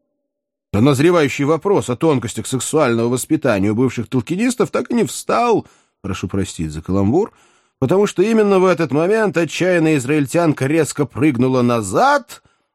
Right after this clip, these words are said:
и выволокла прячущихся в тени у двери двух инопланетных бесов. "Не подслушивали?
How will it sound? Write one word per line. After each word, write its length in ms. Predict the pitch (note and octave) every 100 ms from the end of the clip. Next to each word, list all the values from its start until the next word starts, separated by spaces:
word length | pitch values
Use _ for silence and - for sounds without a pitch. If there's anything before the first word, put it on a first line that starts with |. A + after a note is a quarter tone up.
| _
и 160 | - C3
выволокла 600 | D3+ A3+ G3+ F#3+ D3 E3
прячущихся 840 | - B2 D3+ C#3+ - C3+ - B2+
в 80 | -
тени 380 | - A#2 A#2+ D#3
у 140 | C3
двери 480 | F#2 G#2+ E3+ D#3+ D3+
двух 680 | G2 F2+ B2+ D3+ - - A#2
инопланетных 1160 | A#2 A#2+ - C#2+ G2 F#2 A2+ - - G2+ G2
бесов. 920 | F2+ D#2 F2+ F2 D2 - B1+ B1+ - - _ _ _
"Не 220 | F#2 C#3+
подслушивали? 1000 | A3+ B3+ - C4 D#4 D#4 - F#3+ A#2+ F2+